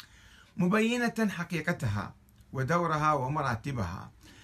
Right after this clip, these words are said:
لذا سنحاول الوقوف على أهم الروايات الواردة في هذا المجال. عن ابن مسكان، كلنا بدون بحث يعني. آه،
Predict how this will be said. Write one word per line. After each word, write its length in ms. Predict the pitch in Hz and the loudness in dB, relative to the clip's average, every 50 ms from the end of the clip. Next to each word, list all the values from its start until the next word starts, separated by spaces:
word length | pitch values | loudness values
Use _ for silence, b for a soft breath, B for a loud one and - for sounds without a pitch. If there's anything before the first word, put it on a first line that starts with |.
| B B - | B B -4
لذا 500 | - 208 240 202 233 208 196 196 190 190 | -2 -2 0 2 4 4 4 4 2 0
سنحاول 760 | - 185 170 165 156 143 147 180 202 202 185 156 127 117 104 | -2 -2 -2 -2 -2 -2 -2 0 0 2 0 0 -2 -4 -4
الوقوف 640 | - 117 120 120 120 117 - 160 160 123 107 - - | -4 -4 -4 -4 -6 -6 -4 -4 -4 -4 -4 -6 -4
على 120 | 143 139 | -4 -2
أهم 380 | 117 - - 113 113 156 151 135 | -2 -2 -2 -2 -2 -2 -2 -2
الروايات 600 | 113 104 101 98 98 98 110 127 147 151 147 143 - B B B B B B B B - | -4 -4 -4 -4 -2 -2 -2 0 0 -2 -2 -4 -8 B B B B B B B B -2
الواردة 500 | 123 113 113 143 160 180 175 165 139 143 | -2 0 2 2 2 2 0 0 -2 -4
في 200 | 120 - 127 113 | -4 -4 -2 -2
هذا 180 | 135 170 180 165 | -2 -2 -2 -2
المجال. 420 | 117 98 87 87 - 87 - - - - - - - - - - - - - - - - B B B B B B B B - - | -2 -2 -4 -4 -6 -8 -10 -10 -14 -18 -20 -20 -20 -20 -20 -20 -20 -20 -20 -20 -20 -20 B B B B B B B B 2 4
عن 160 | 185 247 233 | 4 4 4
ابن 220 | 220 214 233 208 | 2 0 2 2
مسكان، 420 | 165 135 117 - - 107 92 98 104 - - - | 0 0 -2 -2 -4 -4 -4 -4 -6 -10 -12 -10
كلنا 260 | - 254 262 254 233 | -8 -6 -4 -2 -2
بدون 400 | 190 185 170 202 196 185 147 110 | -2 -2 -4 -4 -4 -4 -4 -4
بحث 380 | - 107 104 92 90 92 - | -4 -4 -6 -6 -6 -6 -6
يعني. 280 | 101 - 76 90 98 104 - - - - B B B B B B B B B B B B B B B - - 147 | -6 -6 -6 -6 -6 -8 -10 -14 -18 -20 B B B B B B B B B B B B B B B -10 -4 -2
آه، 480 | 147 147 147 147 147 147 143 143 - | 0 2 2 2 2 2 0 -2 -4